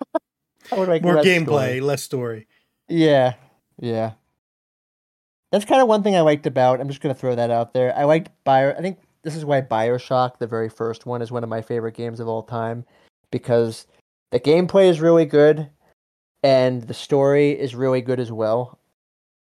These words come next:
Speaker 1: If a game has a good story, that's kind of icing on the cake to me, but I really am prominent on gameplay. And BioShock, I
Speaker 2: Hmm.
Speaker 1: was not expecting to have a good as, story as it did,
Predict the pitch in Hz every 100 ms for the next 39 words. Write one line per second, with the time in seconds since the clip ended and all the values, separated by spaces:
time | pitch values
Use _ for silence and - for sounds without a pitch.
0 | _ 165 147 127 170 196 180 139 135 123
1 | - 120 120 131 123 - 139 123 101 117
2 | 123 117 107 - 110 110 123 117 117 -
3 | - 123 120 123 127 123 123 127 - _
4 | _ _ 143 127 120 139 120 120 120 104
5 | 120 113 113 110 120 120 - _ _ _
6 | _ _ _ _ _ _ _ _ _ _
7 | - 135 127 127 - - 147 139 143 -
8 | 143 151 135 123 123 117 - 120 120 120
9 | 117 113 110 120 117 110 _ - - 120
10 | 117 117 110 - 110 117